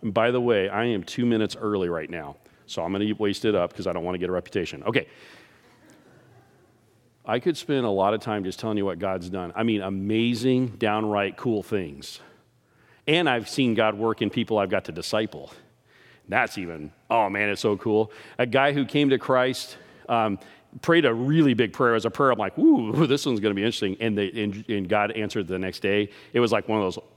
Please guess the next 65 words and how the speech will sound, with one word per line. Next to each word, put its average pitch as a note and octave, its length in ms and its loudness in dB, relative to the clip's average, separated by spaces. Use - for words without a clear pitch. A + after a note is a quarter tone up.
"All A2+ 160 6
right, F2+ 220 0
Lord, G2 340 0
I G#2+ 140 0
don't G2 160 -2
doubt E2 180 -6
you. F2 80 -8
All G#2 160 0
right, F2 240 -4
I G2 140 0
give." F2 360 -6
I A#2 60 0
mean, B2 100 2
it - 20 0
was A#2+ 160 0
like, G#2+ 240 2
it C3+ 100 2
was D3 140 2
funny. C#3 240 2
I A2+ 60 4
was A#2 160 0
discipling G2+ 480 -2
him, B2+ 160 2
and G#2 80 0
I - 20 0
was G2+ 140 0
trying A2+ 160 0
to, G#2+ 80 2
like, G2 120 0
"Okay, C#3+ 340 2
pray F3 320 4
it, F#3+ 100 0
but, C3+ 240 0
yeah, G#3+ 420 4
if B2 160 -4
God D#3 220 4
doesn't G3+ 240 0
come F#3 160 4
through, B2 460 6
you A2 120 2
know, A2 160 4
understand," C3 420 0
you A2+ 60 2
know, G#2+ 80 4
I G2+ 60 4
was F#2 80 0
doing F#2+ 180 0
that E2+ 160 -2
whole F#2 160 -2
thing. G#2+ 340 -2
And A#2+ 100 2
then G#2 80 0
God A2 220 2
did A#2 180 0
it. A#2+ 300 -2
And C#3 120 4
when D3 60 6
he C#3 80 2
told E3 160 2
me, D3 80 2
I A#2 60 4
thought G#2+ 140 2
he G2+ 40 0
was F2+ 140 -4
kidding. C#3+ 320 0